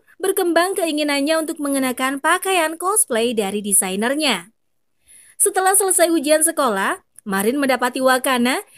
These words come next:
dan mengajaknya ikut ke pantai. Wakana bertanya kepada Marin, apakah mereka ada di sana untuk berfoto, karena dia tertarik untuk menemukan lokasi yang menarik. Di sisi lain,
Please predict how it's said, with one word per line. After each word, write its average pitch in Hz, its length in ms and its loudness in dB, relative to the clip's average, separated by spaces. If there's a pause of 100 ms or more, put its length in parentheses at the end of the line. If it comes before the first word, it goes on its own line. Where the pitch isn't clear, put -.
dan 381 240 0
mengajaknya 349 640 0
ikut 339 320 -4
ke 240 160 -2
pantai. 226 720 -2 (340)
Wakana 247 400 0
bertanya 277 400 0
kepada 254 320 -2
Marin, 247 400 0 (240)
apakah 330 480 0
mereka 330 400 0
ada 277 160 0
di 302 120 -2
sana 277 280 -2
untuk 269 240 -6
berfoto, 294 640 -2 (240)
karena 381 320 0
dia 370 160 0
tertarik 330 560 -2
untuk 302 320 -6
menemukan 247 560 -2
lokasi 196 480 -4
yang 180 80 -10
menarik. 196 600 -4 (1800)
Di 339 160 4
sisi 381 240 4
lain, 247 400 4